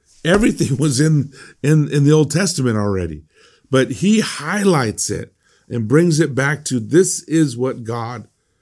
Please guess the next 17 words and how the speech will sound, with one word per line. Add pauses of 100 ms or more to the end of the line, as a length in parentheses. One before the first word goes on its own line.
(300)
is
trying
to (260)
teach
us. (420)
This
is
what
really
counts." (300)
Jesus
was
quoting
scripture
all
the
time.